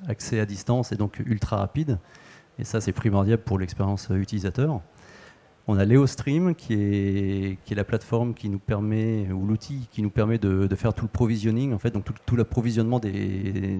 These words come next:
des machines virtuelles. Dès lors qu'un, que quelqu'un se connecte, voilà, il faut, faut tout l'outillage qui permet de, de créer la, de démarrer la V M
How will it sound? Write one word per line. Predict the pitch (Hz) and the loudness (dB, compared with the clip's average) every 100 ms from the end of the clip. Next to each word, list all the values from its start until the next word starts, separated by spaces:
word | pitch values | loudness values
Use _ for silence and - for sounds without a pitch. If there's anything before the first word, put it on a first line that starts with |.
| 95 | -2
des | 104 | 0
machines | 104 117 98 | 0 -2 -2
virtuelles. | 95 - 104 139 120 92 | -2 0 0 2 -2 0
Dès | 107 | 4
lors | 110 110 | 4 4
qu'un, | 104 98 95 92 92 90 | -2 -2 0 0 -2 -2
que | - | -2
quelqu'un | 110 104 113 | -2 -2 -4
se | 104 | -2
connecte, | 107 110 110 120 - - - - - - - - | 0 2 2 0 -6 -18 -20 -20 -20 -20 -12 -4
voilà, | - | -4
il | - | -4
faut, | - 95 | 0 0
faut | 90 104 | 2 -2
tout | - 110 | -2 -2
l'outillage | 107 110 113 113 | 0 0 0 0
qui | 104 | -4
permet | - 104 107 | 0 2 2
de, | 101 95 90 92 92 92 | 2 2 4 4 2 2
de | 95 | 0
créer | - - 110 | 0 -2 0
la, | 104 | 2
de | 95 92 92 90 90 98 104 | 0 0 -2 -2 -6 -2 0
démarrer | 120 120 120 | 2 2 2
la | 113 | 2
V | 101 104 | 2 2
M | 104 113 123 | 2 0 0